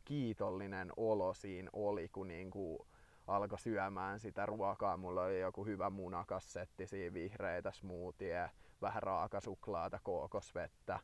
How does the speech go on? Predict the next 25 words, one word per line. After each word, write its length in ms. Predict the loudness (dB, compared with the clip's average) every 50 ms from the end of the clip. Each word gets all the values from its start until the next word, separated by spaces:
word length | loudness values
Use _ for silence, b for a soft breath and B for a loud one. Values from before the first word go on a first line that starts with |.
| b b b b b b b b b -6
kunnon 320 | -2 -2 0 0 0 0 0
hyvät 280 | 2 0 0 -2 0
setit, 400 | 0 0 0 0 0 -4 -4 -4
niin, 200 | -6 -6 -4 -4
niin 260 | -2 -4 -4 -6 -8 -14 -20 -20 -10 -4
ei 220 | -2 0 2 4 2
vitsi 300 | 2 0 0 -2 2 2
oikeasti, 480 | 4 4 4 4 2 2 2 -2 -2
niin 180 | 0 0 0 2
kuin 100 | 2 2
ne 80 | 4
makuaistitkin 1080 | 8 10 10 10 10 8 6 8 8 10 10 8 6 4 -2 -6 -6 -6 -6 -4 -2 -2
on 220 | -2 -2 -2 -4 -4
niin 200 | -4 -4 -4 -4
kuin 100 | -4 -4
siellä 360 | -2 0 2 2 4 4 6
jo 220 | 8 8 6 6 4 -2 -14 -20 -20 -20 -20 -16 -12 -10
silleen 600 | -6 -4 -4 -2 0 2 2 2 0 0 -4 -10 -14 -18 b b b b b b b b b b b b
ihan 440 | -4 -2 0 0 0 0 -2 -6 -10 -14 -18 -20 -20 -20 -20 -20 -20 -12 -2 2
eri 440 | 2 4 4 4 0 -2 -4 -6 -6 -2
levelin 800 | 2 4 6 6 6 6 6 4 4 4 4 2 2 2 10
valmiuksissa 1080 | 10 12 12 12 10 8 4 2 2 2 2 2 0 -2 -4 -4 -4 -2 -2 -2 -2
niin 260 | -2 -2 -4 -4 -4 -2
sanotusti, 800 | -2 -2 0 0 -4 -2 -2 -4 -4 -4 -4 -2 0 2 4
ja 300 | 4 6 6 4 4 2